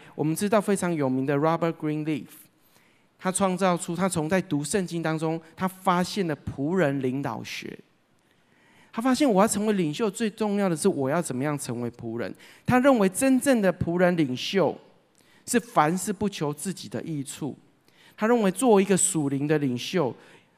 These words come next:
必须第一个要先顺服。所以我们从这段圣经呢，可以来看，耶稣成为我们最好的榜样。他可以带领这十二个人，甚至愿意跟随他的人来革命，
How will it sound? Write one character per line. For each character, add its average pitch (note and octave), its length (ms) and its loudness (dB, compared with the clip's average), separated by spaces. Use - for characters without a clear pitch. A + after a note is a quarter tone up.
必 G#3 120 4
须 F#3 180 -4
第 G3+ 240 -2
一 - 20 -4
个 D3+ 220 -2
要 E3 200 0
先 C#3+ 360 -6
顺 C#3 360 -8
服。 - 160 -20
所 D4 140 2
以 C#4+ 40 6
我 A#3+ 100 4
们 G3 140 0
从 G3+ 160 -2
这 B3+ 120 -4
段 A3 400 0
圣 A#3+ 240 -2
经 G#3+ 160 -4
呢， G3 80 -2
可 G3 80 -4
以 E3+ 120 0
来 C#3+ 140 -2
看， E3 300 -4
耶 A#3 100 0
稣 B3 160 0
成 F#3+ 160 -6
为 G3 60 0
我 F3 60 0
们 D3+ 100 -4
最 G3 180 0
好 D3 80 -2
的 B2+ 100 -4
榜 A2+ 260 -10
样。 B2+ 200 -6
他 C#4 240 0
可 F#3 340 -2
以 G3+ 80 -2
带 G#3+ 140 4
领 C#3+ 180 -2
这 F3+ 100 -4
十 - 260 -6
二 D#3+ 100 -2
个 B2 140 -8
人， - 180 -12
甚 A3 260 0
至 G3 160 -6
愿 G#3 260 0
意 G3 60 -4
跟 F#3+ 160 0
随 D#3+ 180 -4
他 D3+ 160 -8
的 C#3 100 -6
人 A2+ 220 -8
来 C3 180 -2
革 B2 200 -4
命， D3+ 280 -4